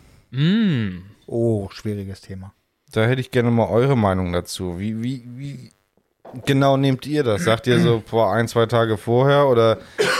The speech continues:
Speaker 3: sagt ihr, nee, ab dann ist es tödlich, dann kann ich das auf keinen Fall mehr essen? Oder sagt ihr, pff, solange das nicht komisch aussieht, esse ich das immer noch?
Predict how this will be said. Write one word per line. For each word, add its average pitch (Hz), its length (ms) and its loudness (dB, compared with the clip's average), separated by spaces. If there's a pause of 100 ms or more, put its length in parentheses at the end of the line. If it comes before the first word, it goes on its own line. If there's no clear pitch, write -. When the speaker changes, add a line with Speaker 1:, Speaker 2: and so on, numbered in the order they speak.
(100)
Speaker 3:
sagt 113 240 0
ihr, 117 80 2
nee, 120 180 2
ab 113 200 0
dann 117 340 2
ist 113 140 -4
es 113 180 -4
tödlich, 135 420 2
dann 113 220 2
kann 113 160 0
ich 113 80 -2
das 113 140 0
auf 107 180 -2
keinen 123 220 2
Fall 123 220 4
mehr 131 240 2
essen? 127 200 -2
Oder 120 180 2
sagt 120 240 0
ihr, 117 120 4
pff, - 180 -8 (580)
solange 98 320 -4
das 101 140 0
nicht 98 180 -8
komisch 107 320 0
aussieht, 107 300 2
esse 110 160 2
ich 107 60 -6
das 107 160 -2
immer 117 200 2
noch? 87 220 -6